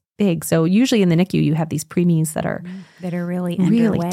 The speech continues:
Speaker 1: tiny. And she just wasn't. She, they called her the big baby. And she was great. She nursed right away. She was, she was fantastic. There was, you know, so we've had different things along the way. We got our diagnosis at twelve months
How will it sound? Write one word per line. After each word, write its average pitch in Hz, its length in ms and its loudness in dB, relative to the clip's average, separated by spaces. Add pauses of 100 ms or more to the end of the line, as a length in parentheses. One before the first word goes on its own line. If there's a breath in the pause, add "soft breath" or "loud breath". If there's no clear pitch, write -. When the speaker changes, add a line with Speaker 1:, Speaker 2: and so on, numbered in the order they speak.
(120)
Speaker 1:
tiny. 185 400 2
And 170 120 -4
she - 200 -4
just - 200 -4
wasn't. 180 280 -4
She, - 160 -10
they 185 100 -8
called 180 180 -4
her 180 80 -2
the 185 80 -4
big 220 160 -2
baby. 160 360 -4
And 170 120 0
she - 140 -6
was 262 120 -2
great. - 260 -4
She - 120 -6
nursed 170 320 0
right 208 120 2
away. 190 340 2
She - 180 -4
was, - 460 -6 (240)
she - 140 -2
was 214 100 2
fantastic. 170 520 -2
There 160 140 -2
was, - 360 -6
you 202 100 -4
know, 160 160 -4 (680 soft breath)
so 208 260 0
we've 220 220 -2
had 196 300 2
different 196 300 0
things 180 200 2
along 165 260 0
the 160 60 0
way. 160 240 0
We 170 120 0
got 165 160 0
our 160 80 2
diagnosis 160 540 0
at - 100 -6
twelve 165 300 0
months 151 520 -2